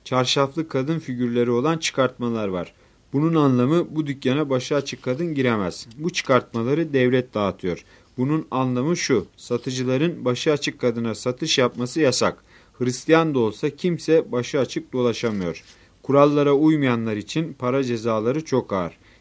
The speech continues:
İran'da devrim sanki kadınların örtüleriyle ayakta duruyor. Mollaların dediğini yap, yaptığını yapma.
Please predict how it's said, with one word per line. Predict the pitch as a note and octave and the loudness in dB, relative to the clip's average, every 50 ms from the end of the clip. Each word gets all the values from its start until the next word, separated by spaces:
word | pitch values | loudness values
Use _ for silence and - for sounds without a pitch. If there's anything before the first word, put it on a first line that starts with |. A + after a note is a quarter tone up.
| _ _ - | _ _ -2
İran'da | C#3+ D#3 D3+ C#3 B2 A#2 B2+ C#3+ D#3+ D3 B2+ | 0 2 4 4 4 2 2 0 0 0 2
devrim | C3 B2+ C3 C#3 D#3 D#3+ | 2 2 2 2 0 -2
sanki | D#3 - C3+ B2 A#2 - - D3+ D#3 - | 0 0 0 0 0 0 -2 -4 -4 -2
kadınların | - B2+ A#2+ B2 C3 B2+ B2+ B2 B2+ D3+ E3 - - | -4 -4 -2 -2 -2 -2 -2 0 0 -2 -2 -4 -4
örtüleriyle | - B2+ B2+ B2 - - B2 B2 B2+ B2+ C3 D3 D3 C3 A#2+ A2 - - - | -2 -2 -2 -4 -4 -8 -4 -2 -2 -2 0 -2 -2 0 -2 -2 -2 -6 -8
ayakta | G2+ G2+ G2 F2 - _ G2 F#2+ E2+ | -6 -4 -4 -4 -6 _ -10 -8 -8
duruyor. | F2+ F2 F2 E2 D#2+ D#2 - - - _ _ _ _ _ _ _ _ _ _ _ _ _ _ _ _ _ _ _ _ _ _ _ _ _ _ _ _ _ _ _ _ _ _ _ _ _ _ _ _ _ _ _ _ _ _ - | -6 -6 -6 -6 -6 -8 -10 -18 -20 _ _ _ _ _ _ _ _ _ _ _ _ _ _ _ _ _ _ _ _ _ _ _ _ _ _ _ _ _ _ _ _ _ _ _ _ _ _ _ _ _ _ _ _ _ _ -2
Mollaların | B2+ C#3 D#3 E3+ E3+ E3 D#3 D3 D3 C#3+ C#3 C3+ C3 B2+ | 2 4 4 4 6 4 4 6 6 4 4 2 0 0
dediğini | C3+ C3+ C3+ C#3+ D3+ D3+ C#3+ | 0 0 0 -2 -2 -2 0
yap, | C#3 D3+ F3 F3 - - - - - | 4 4 4 2 0 -6 -18 -20 -8
yaptığını | A2 B2+ C3 B2+ - - - A#2+ A#2+ C3+ D3+ | -2 -2 -2 -2 -2 -4 -2 -2 0 0 0
yapma. | D3 B2+ A2+ - - - F#2 E2+ - | 0 0 -2 -2 -4 -6 -8 -8 -8